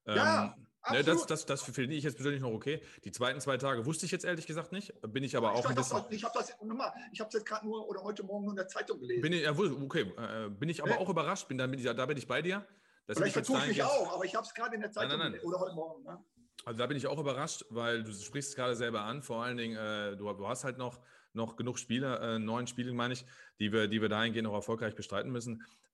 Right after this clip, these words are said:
Speaker 2: Was vielleicht ein Grund sein könnte, aber das, pff, weiß ich nicht. Ich meine, du hattest kaum eine Winterpause, ne? Du hast ziemlich viele Spiele hintereinander gepresst und dass du vielleicht dann einmal für die mentale Geschichte den Kopf freikriegen, Pause machst, ist okay. Auf der anderen Seite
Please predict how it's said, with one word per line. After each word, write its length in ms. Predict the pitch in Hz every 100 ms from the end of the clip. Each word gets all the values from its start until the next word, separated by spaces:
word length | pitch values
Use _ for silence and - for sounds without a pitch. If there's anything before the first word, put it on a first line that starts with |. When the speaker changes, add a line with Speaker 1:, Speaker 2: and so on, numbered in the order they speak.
| _
Speaker 2:
Was 260 | 110 139 -
vielleicht 400 | 135 139 165 151
ein 40 |
Grund 220 | 123 156
sein 260 | 139 135 131
könnte, 580 | 139 170 165 147 127 107
aber 180 | 123
das, 200 | 120 113
pff, 460 | - - - - - -
weiß 140 | 107 123
ich 120 | 123
nicht. 240 | 123 - - -
Ich 100 | -
meine, 240 | 127 127 123
du 140 | 113
hattest 320 | 117 147 - -
kaum 200 | 127 131
eine 120 | 117
Winterpause, 520 | 151 147 151 156 151
ne? 140 | 120
Du 120 | 139 117
hast 160 | 113
ziemlich 280 | - 139 123
viele 380 | 135 127 120 117
Spiele 600 | - 135 139 127 120 - _ _ _ _ _ -
hintereinander 420 | 120 127 127 160
gepresst 520 | 156 147 170 175 - - - _ _
und 160 | - 120
dass 120 | 123
du 60 | 127
vielleicht 300 | 127 127 127
dann 80 | 120
einmal 240 | 127 120
für 120 | 131
die 80 | 127
mentale 360 | 117 110 123 139
Geschichte 280 | 131 131
den 60 | 117
Kopf 200 | 120 -
freikriegen, 580 | 127 127 131 127 120 113
Pause 260 | 110 127
machst, 220 | 127 120 -
ist 60 |
okay. 340 | 107 131 151 - - -
Auf 140 | 104
der 100 | 127
anderen 180 | 143 135
Seite 440 | 135 139 135 123